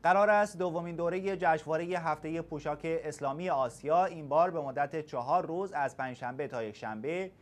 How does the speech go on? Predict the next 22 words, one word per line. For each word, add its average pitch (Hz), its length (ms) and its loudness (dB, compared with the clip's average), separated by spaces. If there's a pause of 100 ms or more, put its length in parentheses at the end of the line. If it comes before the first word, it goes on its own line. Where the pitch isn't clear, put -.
یعنی 143 320 0
بیست 143 160 -8
و 143 40 -6
ششم 147 420 -2
تا 165 200 4
بیست 143 220 -6
و 135 40 -4
نه 147 240 -2
جولای 127 300 -4
دو 123 100 -4
هزار 117 260 -6
و 113 40 -6
هجده، 139 520 2 (280)
از 160 160 4
ساعت 226 380 2
ده 151 380 2
صبح 160 320 -2
تا 147 140 0
هشت 156 300 -4
بعد 135 260 0
از 113 140 -2
ظهر 170 300 0